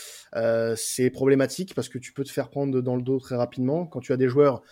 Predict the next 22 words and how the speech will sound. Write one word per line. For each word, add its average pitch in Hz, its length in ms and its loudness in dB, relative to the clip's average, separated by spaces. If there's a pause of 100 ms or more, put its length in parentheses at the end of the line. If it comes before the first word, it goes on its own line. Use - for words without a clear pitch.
(220)
très 180 180 0
rapides 156 480 2
comme, 131 240 4
euh, 127 140 4
Jonathan 131 360 2
David, 131 440 2
euh, 123 120 2
voilà, 120 240 6
tu 123 200 -2
as 120 40 0
du 117 120 -4
Jonathan 123 360 0
Bamba 127 280 4
aussi 135 240 0
qui, 123 340 -4
qui - 80 -20
peut 123 480 0
nous 120 160 -4
causer, 139 340 4
euh, 120 300 6
quelques 139 260 -2
problèmes. 151 420 6